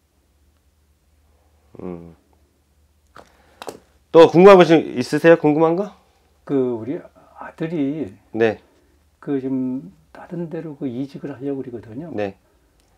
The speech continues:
Speaker 2: 지금 뭐 중견업체 뭐 잘 다니고 있어요. 뭐 대학원 나와갖고.
Speaker 1: 아니, 마음이 이미 떴어요. 하게
Speaker 2: 예,
Speaker 1: 돼
Speaker 2: 예,
Speaker 1: 있어.
Speaker 2: 예. 그런데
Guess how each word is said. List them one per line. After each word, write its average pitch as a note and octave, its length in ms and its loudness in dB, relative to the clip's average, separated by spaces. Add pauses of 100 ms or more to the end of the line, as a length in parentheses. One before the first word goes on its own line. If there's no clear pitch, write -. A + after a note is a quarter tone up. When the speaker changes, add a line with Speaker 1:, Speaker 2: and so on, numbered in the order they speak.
(640)
Speaker 2:
지금 D3+ 240 -12
뭐 C#3 160 -6
중견업체 C#3 880 -4
뭐 B2+ 160 -10
잘 C3+ 240 -14
다니고 C3 380 -8
있어요. C3 360 -10
뭐 B2 200 -10
대학원 A#2+ 400 -12
나와갖고. G#2+ 680 -14
Speaker 1:
아니, A#2 180 -2
마음이 C#3+ 300 6
이미 C#3 120 0
떴어요. D#3 520 4
하게 - 180 0
Speaker 2:
예, B2+ 40 2
Speaker 1:
돼 A#2+ 100 2
Speaker 2:
예, A#2 40 2
Speaker 1:
있어. A#2 280 -6
Speaker 2:
예. B2+ 200 -4
그런데 C#3+ 420 -10